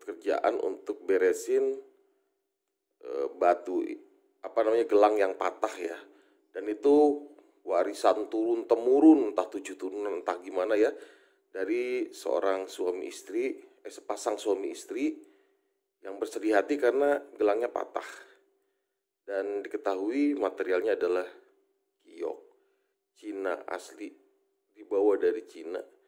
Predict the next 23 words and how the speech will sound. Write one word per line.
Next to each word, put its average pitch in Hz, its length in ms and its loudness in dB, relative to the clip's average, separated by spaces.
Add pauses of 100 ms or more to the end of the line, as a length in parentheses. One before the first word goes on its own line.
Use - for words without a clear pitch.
(420)
dan 95 160 -14
sudah 95 400 -2
beberapa 92 480 -4
generasi 87 480 -6 (640)
di - 80 -20
keluarga 90 400 -8
mereka. - 400 -10 (1700)
Nah, 104 160 -2 (880)
kemudian 131 400 4
ada 143 160 4
sisaannya 117 680 2 (120)
ya, 156 80 2 (320)
periwilan 113 480 0
sedikit. 135 480 -2 (800)
Kemudian 104 400 0
ditanya 123 400 2
apakah 110 240 -2
mau 107 160 0
diambil. 110 560 6 (1200)
Mereka 101 320 -2
bilang 110 240 6
udah 98 160 0
cukup - 480 0